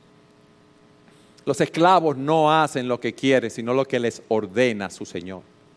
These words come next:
Y nuestro Señor nos ha dado mandatos claros y específicos de ir, de predicar el evangelio, de lo que debemos hacer con nuestras familias, que lo que debemos hacer en nuestro trabajo, lo que debemos hacer en la iglesia. Tenemos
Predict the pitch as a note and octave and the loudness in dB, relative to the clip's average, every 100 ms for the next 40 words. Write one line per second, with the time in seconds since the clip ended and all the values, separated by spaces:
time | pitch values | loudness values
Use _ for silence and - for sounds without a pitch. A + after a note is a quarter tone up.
0 | _ _ _ _ _ _ _ _ _ _ | _ _ _ _ _ _ _ _ _ _
1 | _ _ _ G#2+ A#2 B2+ - A#2 C#3+ B2 | _ _ _ -6 -4 -4 -4 -2 -2 0
2 | B2+ C3 C3 A#2+ A2 G#2 A#2+ A#2+ G#2+ - | 2 2 2 -2 -4 0 -2 -2 -8 -6
3 | B2+ B2+ D3+ D3+ C#3+ - - A2+ A2 - | 0 2 4 2 -2 -8 -8 -4 -4 -4
4 | - G2+ - D3+ - G#2 - - - - | -6 -6 -6 -8 -8 -12 -14 -18 -20 -20
5 | _ _ _ _ _ _ _ - A2+ A#2+ | _ _ _ _ _ _ _ -4 0 2
6 | D#3 B2+ G#2 G#2+ A2+ G#2+ - C3 C3 B2+ | 2 2 -2 -2 -2 -4 0 0 2 0
7 | A2 G2+ A#2+ D#3 C3+ A#2+ A2 G#2+ G#2 A2 | -2 -4 2 2 4 -2 -2 -4 -2 0
8 | G#2+ B2 C#3 - A2+ - C3+ B2+ - - | 2 0 -2 -2 -2 0 0 0 -2 -16
9 | - - B2 A#2+ A#2 B2 A2+ A#2+ G#2+ D3+ | -20 -2 -2 0 0 0 2 0 2 2
10 | D#3+ C3 - A#2+ A2 A#2 C3 C#3 B2+ C#3 | 2 0 0 0 2 2 2 2 0 0
11 | C3 B2+ B2+ - A#2+ - G#2+ A2+ E3 C3+ | 0 0 -2 0 0 2 4 6 4 4
12 | B2+ A#2+ B2 B2+ C#3 C3 B2 C3 C3 B2 | -2 0 2 2 0 -2 0 0 0 0
13 | A2 G2 A#2+ C#3 - A2 A#2 C#3 D#3 D3 | -2 0 0 0 0 -2 0 0 0 -2